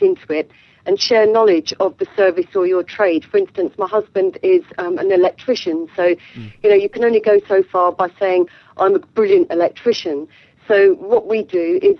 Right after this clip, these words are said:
Speaker 1: we look at the electrical industry in terms of safety, and that for us includes fire safety, smoke alarms, C O two.
Speaker 2: Mm.
Speaker 1: So we can draw from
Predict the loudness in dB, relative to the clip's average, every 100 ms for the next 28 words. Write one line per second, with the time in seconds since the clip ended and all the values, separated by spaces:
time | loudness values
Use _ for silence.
0 | -2 -2 0 0 -2 -2 0 2 2 -2
1 | -6 -2 0 0 -2 -6 -6 -6 -4 -6
2 | -2 -2 0 -4 _ 0 0 -2 -12 -8
3 | -2 -2 -2 -2 -2 -2 -2 -2 0 0
4 | 2 -2 _ -20 -20 _ -2 0 0 -2
5 | -2 -2 -2 0 2 2 -2 -10 _ -8
6 | 0 0 0 0 0 0 -2 -4 0 0
7 | 0 -4 -2 0 0 -4 -12 -8 -8 -8
8 | 0 2 2 -2 0 0 2 4 4 2
9 | 0 2 2 0 -8